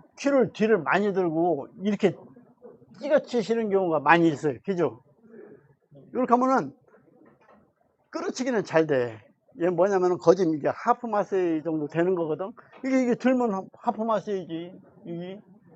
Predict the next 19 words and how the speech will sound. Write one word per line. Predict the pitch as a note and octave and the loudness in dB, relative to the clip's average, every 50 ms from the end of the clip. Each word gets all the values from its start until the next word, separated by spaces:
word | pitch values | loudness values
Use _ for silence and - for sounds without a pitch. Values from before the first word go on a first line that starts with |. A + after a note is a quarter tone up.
| - F#3 - - - - - | -20 -20 -20 -20 -20 -20 -10
근데 | - B3 A#3+ A3+ A#3 G#3 D3+ - - - _ - - - _ | -6 -2 6 6 6 6 6 2 -6 -16 _ -20 -20 -20 _
사실은 | - - B3+ B3 F#3+ A#3 A3 F#3+ D#3+ | -2 0 0 0 0 0 -2 -4 -4
끌어치기를 | - C4+ C4 C4 - - A3+ G#3 A3 G#3 G3+ F#3 E3+ D#3 D3+ - - E3 | -2 -2 -2 -2 -2 -4 -6 -4 -2 0 0 0 0 -2 -4 -8 -8 -8
할 | G3+ G3+ | -8 -6
때는 | - G3+ F#3 F3+ F#3 F#3 D#3+ C3 A#2+ A#2+ _ _ _ _ _ _ _ _ _ _ _ _ _ _ _ _ _ _ _ - _ - - - F3+ | -4 -2 0 0 0 0 -2 -6 -10 -16 _ _ _ _ _ _ _ _ _ _ _ _ _ _ _ _ _ _ _ -20 _ -20 -20 -12 -6
이 | F#3+ G3 F#3+ F3+ E3 D3+ D3+ - - - - - - - - | -4 -2 -2 0 0 -2 -2 -4 -8 -18 -20 -20 -20 -20 -20
스탠다드한 | - - - - G#3+ - A3+ A#3 A3+ A3 G3 G3+ F#3+ F3+ D#3+ | -20 -20 -16 -14 0 0 2 4 4 4 4 4 0 0 0
자세에서 | - D3+ D#3+ E3 D#3 E3+ E3 D3+ B2+ D3 E3+ D#3 C#3 - | 4 4 4 4 4 2 2 2 0 0 -2 -2 -4 -4
당점만 | - F3+ F#3 F#3+ D#3+ G#3+ G3+ F#3 F3 D#3+ | -4 -2 -2 0 0 -2 -2 0 0 0
이렇게 | D#3+ F3+ F3+ - F3 | 0 -2 0 -2 -2
내려주면 | D#3+ D#3 F3 F#3 F#3+ E3+ F#3 F3 E3+ D#3+ | 0 2 2 2 2 2 2 0 -2 -2
되거든. | D3+ D3 C#3 D3 C3+ F3 F3+ F3 D#3+ - _ _ _ _ _ _ _ _ _ | -2 -2 -2 -2 -4 -4 -6 -8 -10 -14 _ _ _ _ _ _ _ _ _
그리고 | - F#3+ G3 F3+ G#3 G3+ - - - _ _ - - - - _ _ _ - - _ - | -2 0 0 2 2 0 0 -2 -8 _ _ -20 -20 -20 -20 _ _ _ -20 -20 _ -2
이 | F3+ F#3 E3+ | -2 -2 0
프레임에서 | - C4+ D4+ C#4+ C#4 C4 A#3+ A3+ G3+ E3 C3 F3 G3+ F#3 D#3 C#3+ A#2+ - - _ _ - - - - - - E3+ | 0 2 4 4 4 4 2 2 0 2 2 2 2 2 0 -2 -4 -12 -18 _ _ -20 -18 -18 -18 -16 -8 2
멀리 | E3 G3 A#3+ B3 A#3+ A#3+ D3 - _ _ _ | 4 4 4 6 2 -2 -4 -6 _ _ _
벌어지면 | - F#3+ G#3 B3+ B3 A3 A#3+ A3+ A3 F3 | 4 4 6 6 6 4 2 0 0 0
벌어지는 | - D#3+ F#3+ G#3+ A#3 A3 G#3+ A3 G3+ F#3+ E3 | 2 2 4 6 6 4 4 0 -4 -4 -4
순간 | D#3+ A3 A3 G3 F3 F3 F#3 F#3 D#3+ C3+ C3+ | -6 -6 -2 2 4 4 4 4 2 -2 -8